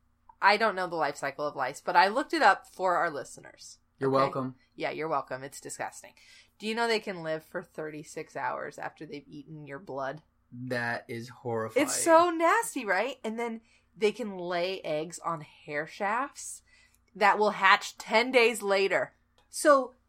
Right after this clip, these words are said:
Speaker 1: yeah, you got rid of the lice, but guess what? All the eggs are sitting around.
Speaker 2: Ugh.
Speaker 1: I'm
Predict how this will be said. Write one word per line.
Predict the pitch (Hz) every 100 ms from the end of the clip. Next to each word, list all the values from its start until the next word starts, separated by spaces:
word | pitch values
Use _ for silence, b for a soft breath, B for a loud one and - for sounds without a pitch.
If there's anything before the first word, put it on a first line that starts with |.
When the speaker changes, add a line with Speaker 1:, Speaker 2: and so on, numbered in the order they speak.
| _
Speaker 1:
yeah, | 202 214
you | 202
got | 196 180
rid | 208
of | 196
the | 175
lice, | 180 185 170
but | 185
guess | 180 180
what? | 185 156 -
All | 160
the | 175 -
eggs | 156 143
are |
sitting | - - 127
around. | 127 - _ _ -
Speaker 2:
Ugh. | 208 294 392 311
Speaker 1:
I'm | 220